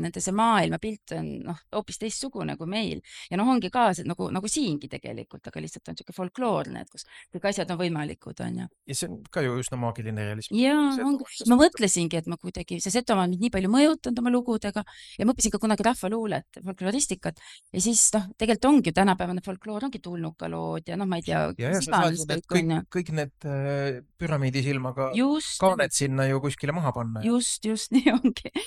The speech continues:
Speaker 1: Et
Speaker 2: Ja siis selle tegelase sinna seisma.
Speaker 1: Seda, seda ma kahjuks ei saa, aga tegelikult see püramiidiga kaan on juba aida külje, aida <laughs> ukse küljes on.
Speaker 2: No vot.
Speaker 1: Ja aga ta laguneb natuke külmadega.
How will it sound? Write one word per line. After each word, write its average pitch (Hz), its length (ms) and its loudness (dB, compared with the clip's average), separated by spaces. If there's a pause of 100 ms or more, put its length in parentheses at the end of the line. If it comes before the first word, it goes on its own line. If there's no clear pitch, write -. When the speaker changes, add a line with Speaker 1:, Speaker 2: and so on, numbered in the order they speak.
(560)
Speaker 1:
Et 294 240 -4
Speaker 2:
Ja - 160 0
siis 143 280 -6
selle 123 500 -8 (120)
tegelase 127 400 -6
sinna 127 200 -2
seisma. 127 400 -2 (180)
Speaker 1:
Seda, 277 320 6
seda 254 180 2
ma 202 80 2
kahjuks 220 320 0
ei 185 60 0
saa, 240 220 4
aga 175 100 0
tegelikult 180 440 -2
see 180 200 -2
püramiidiga 185 580 2
kaan 220 280 10
on 220 180 8
juba 165 260 2
aida 185 260 2
külje, 160 360 0
aida 185 320 0
<laughs> 285 80 -4
ukse - 320 0
küljes 277 540 -2
on. - 160 -8 (180)
Speaker 2:
No 139 200 -8
vot. - 140 -6 (300)
Speaker 1:
Ja 226 180 -6
aga 196 80 -6
ta 202 100 4
laguneb 196 420 4
natuke 165 400 -2
külmadega. - 600 -4